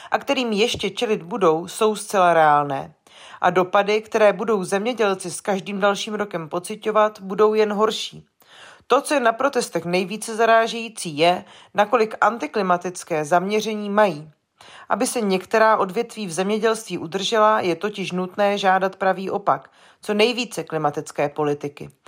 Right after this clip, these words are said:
Jen tak české zemědělství překoná těžké zkoušky, které ho čekají. Větší důraz na klimatická opatření bychom ale od vlády měli žádat my všichni.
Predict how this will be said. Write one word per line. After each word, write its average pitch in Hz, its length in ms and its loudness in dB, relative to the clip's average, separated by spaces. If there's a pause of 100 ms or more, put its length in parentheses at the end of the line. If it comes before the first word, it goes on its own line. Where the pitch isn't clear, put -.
(240)
Jen 170 200 0
tak 208 280 2
české 214 400 0
zemědělství 196 640 0
překoná 190 560 0
těžké 190 420 -4
zkoušky, 202 560 -4
které 156 340 2
ho 165 120 -2
čekají. 165 520 -6 (840)
Větší 233 360 -2
důraz 175 460 0
na 170 120 0
klimatická 196 720 0
opatření 214 640 -4
bychom 214 380 0
ale 202 160 4
od 147 180 -4
vlády 196 400 2
měli 190 280 -2
žádat 170 400 2
my 160 120 -8
všichni. 143 500 -10